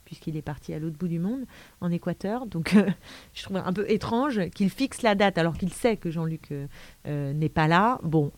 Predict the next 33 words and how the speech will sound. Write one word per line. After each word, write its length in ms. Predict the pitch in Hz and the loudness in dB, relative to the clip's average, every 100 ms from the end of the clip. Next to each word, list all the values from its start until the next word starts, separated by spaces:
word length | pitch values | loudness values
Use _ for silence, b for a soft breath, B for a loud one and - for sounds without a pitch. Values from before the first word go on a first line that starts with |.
| - | -16
c'est, 240 | - 156 - - | -10 -10 -10 -12
c'est 140 | 160 | -12
pas 160 | - 180 | -4 -4
très 240 | - 202 | -2 -6
fair-play, 640 | - 175 - 208 226 254 - | -2 -4 0 4 4 4 0
et, 240 | 170 170 - | 0 0 -4
et 140 | - 160 | -4 -4
ça 180 | - 160 | 0 0
donne 160 | 185 | 0
plutôt 240 | - 170 208 | -2 -4 -4
le 80 | |
sentiment 560 | - 175 - 185 190 208 | -4 -8 -4 -2 0 0
de, 180 | 185 143 B B - | -2 -4 B B -10
de 80 | 160 | -4
quelque 260 | 170 165 | -4 -2
chose 220 | 175 208 170 | -4 -4 -2
d'un 160 | 160 | -4
peu, 160 | 143 185 | -4 -4
euh, 300 | 190 170 151 B B B - | -2 -4 -6 B B B -10
euh, 640 | 147 135 131 127 87 87 - - | -6 -4 -4 -6 -8 -10 -10 -6
instrumentalisant. 1080 | 165 - 180 170 175 165 170 160 156 208 | -6 -2 -2 0 -2 -2 -2 -4 0 2
Vous 80 | 185 | 4
voyez 220 | 165 185 | 2 0
ce 80 | 208 | 0
que 100 | 202 | -4
je 60 | 165 | -2
veux 80 | 147 | -4
dire ? 120 | 131 B B B | -4 B B B
Et 40 | 170 | 2
ça, 140 | 247 | 2
ça 160 | 240 208 | 2 2
marchera 300 | 185 - 160 | 0 -2 -6
pas. 180 | - | -6